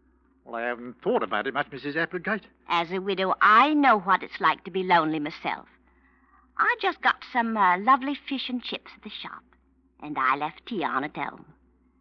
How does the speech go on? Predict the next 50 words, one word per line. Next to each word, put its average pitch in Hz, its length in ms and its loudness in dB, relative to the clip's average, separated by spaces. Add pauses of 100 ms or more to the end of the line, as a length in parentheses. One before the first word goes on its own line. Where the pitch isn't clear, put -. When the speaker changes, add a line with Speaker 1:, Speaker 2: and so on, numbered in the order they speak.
(160)
Speaker 2:
So 381 100 -2
if - 100 -6
you'd 165 120 -2
like 156 240 6
to 339 60 0
come 202 260 4
in, 208 80 -2
Speaker 1:
Well, 135 160 0
really, 113 500 0
I, 104 60 -6
I 120 420 0
Speaker 2:
I 143 40 2
Speaker 1:
don't - 80 -14
Speaker 2:
thought 139 300 2
Speaker 1:
thi- 185 80 -8
Speaker 2:
we 170 40 -2
might 160 300 2
have, 151 360 -2
uh, 151 220 -4
<clears throat> 190 400 -12
Speaker 1:
Well, 165 140 -12
Speaker 2:
things 190 240 -2
to 202 100 -4
Speaker 1:
uh, 202 40 -4
Speaker 2:
talk 208 320 2
about. 190 320 -4 (1000)
Speaker 1:
Things 127 280 -16
to 101 320 -10 (100)
talk 190 260 -2
about? 214 280 -2 (220)
Speaker 2:
I'm 247 380 6
a 480 200 4
woman 339 340 4
what - 240 0
keeps - 260 -8
her 233 140 0
eyes 175 340 6
open. - 400 0 (360)
I 220 200 8
know 480 400 6
how 403 260 6
things 330 320 4
were 208 220 6
with 185 180 0
you 165 200 -2
and 139 160 -4
Gracie. - 520 -12 (160)
Speaker 1:
What 170 180 -12
you 143 80 -6
mean? 117 300 -8